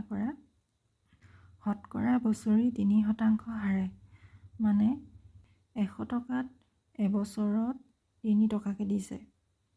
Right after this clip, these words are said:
আৰু মূলধনটো থোৱা হ'ল তিনিশ টকা। দুই বছৰ সৰল সুত নিৰ্ণয় কৰা। এশ টকাত যদি এবছৰত, এবছৰত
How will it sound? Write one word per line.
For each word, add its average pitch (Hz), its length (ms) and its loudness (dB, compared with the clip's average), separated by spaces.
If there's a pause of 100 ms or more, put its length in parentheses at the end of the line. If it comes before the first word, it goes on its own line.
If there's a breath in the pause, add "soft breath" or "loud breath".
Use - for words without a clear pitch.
(2500)
আৰু 202 320 2 (880)
মূলধনটো 214 680 2 (100)
থোৱা 202 240 -2
হ'ল 226 180 2
তিনিশ 190 400 2
টকা। 190 240 -8 (1400)
দুই 214 200 2
বছৰ 226 400 -2
সৰল 202 260 4
সুত 226 220 0
নিৰ্ণয় 196 360 2
কৰা। 190 200 -4 (680)
এশ 196 140 -4 (160)
টকাত 226 280 -4 (120)
যদি 226 200 -2 (600)
এবছৰত, 196 800 0 (840)
এবছৰত 240 640 -2